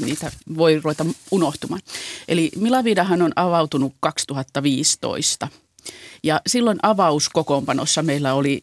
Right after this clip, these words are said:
Salvatore Fa-, Ferracamon kenkiä. Ja nehän tuli Firenzestä. Siellä on Salvatore Ferracamo yrityksellä oma museo. Eli se oli sieltä lähtöisin. Ja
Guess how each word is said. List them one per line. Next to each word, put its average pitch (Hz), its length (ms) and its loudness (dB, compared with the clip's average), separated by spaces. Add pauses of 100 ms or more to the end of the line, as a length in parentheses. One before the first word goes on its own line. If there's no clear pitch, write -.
Salvatore 147 1000 -2
Fa-, 160 360 0
Ferracamon 151 680 0 (260)
kenkiä. 127 440 0 (1300)
Ja 160 100 2
nehän 156 220 2
tuli 208 260 0 (200)
Firenzestä. 151 640 0 (760)
Siellä 143 380 0
on 143 200 0 (200)
Salvatore 147 500 -2
Ferracamo 143 640 -2 (360)
yrityksellä 135 640 -2 (260)
oma 139 240 0 (360)
museo. 139 460 -2 (260)
Eli 147 320 -6
se - 100 -6
oli 185 220 -4 (1300)
sieltä 196 360 4
lähtöisin. 160 540 -2 (520)
Ja 147 280 0